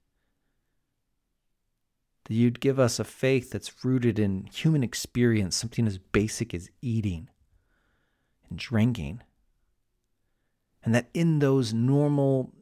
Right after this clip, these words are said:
everyday th-, activities, we might meet you.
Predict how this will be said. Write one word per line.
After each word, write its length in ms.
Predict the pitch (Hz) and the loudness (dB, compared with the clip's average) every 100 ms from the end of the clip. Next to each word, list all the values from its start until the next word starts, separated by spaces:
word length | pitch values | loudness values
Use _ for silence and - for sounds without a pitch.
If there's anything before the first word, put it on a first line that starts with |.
| _ _ _ | _ _ _
everyday 480 | - 143 156 135 120 | -6 0 2 2 2
th-, 140 | 113 - _ _ - | 0 -8 _ _ -6
activities, 680 | 113 - 135 127 123 104 101 | -6 -4 -2 2 4 4 2
we 120 | 117 | 2
might 240 | 110 92 | 2 0
meet 420 | 80 98 123 135 | -2 0 0 0
you. 460 | 180 104 139 107 - | -2 0 2 0 -4